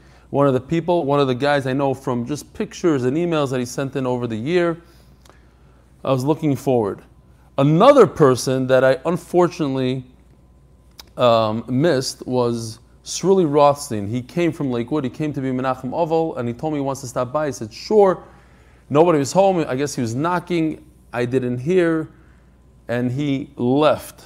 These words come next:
So it's, that's a shame. Be'ezer Hashem, one day we'll meet up. Maybe I'll go to Lakewood or something. I, I have to read to you this email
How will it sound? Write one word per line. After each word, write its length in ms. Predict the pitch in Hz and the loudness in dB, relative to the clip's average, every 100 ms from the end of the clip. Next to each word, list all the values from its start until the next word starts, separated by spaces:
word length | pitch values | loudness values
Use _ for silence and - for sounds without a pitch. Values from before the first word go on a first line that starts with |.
| - | -20
So 520 | - 123 117 117 113 | -6 -2 -2 -4 -8
it's, 140 | - - | -18 -8
that's 240 | 131 131 | -6 -4
a 60 | 120 | -6
shame. 460 | - 156 165 156 | -2 0 0 -4
Be'ezer 320 | - 131 147 143 | -4 -4 -2 -2
Hashem, 300 | - 143 131 | -2 -2 0
one 140 | 135 | 0
day 140 | 131 | 0
we'll 120 | 120 117 | 0 0
meet 220 | 123 123 | -2 0
up. 320 | 110 - - | -2 -4 -10
Maybe 180 | 120 120 | -4 -2
I'll 120 | 113 | -2
go 80 | 113 | -2
to 80 | 110 | -2
Lakewood 320 | 117 113 104 | -4 -4 -8
or 80 | 95 | -8
something. 360 | 101 95 92 90 _ _ _ _ - _ _ _ _ _ _ _ _ _ - - | -8 -8 -10 -12 _ _ _ _ -20 _ _ _ _ _ _ _ _ _ -16 0
I, 220 | 131 139 | 2 4
I 80 | 143 | 4
have 180 | 165 180 | 4 4
to 80 | |
read 200 | 170 180 | 4 2
to 100 | 180 | 4
you 80 | 156 | 4
this 240 | 139 135 - | 4 0 -2
email 540 | 175 135 113 120 147 | 0 2 2 0 -2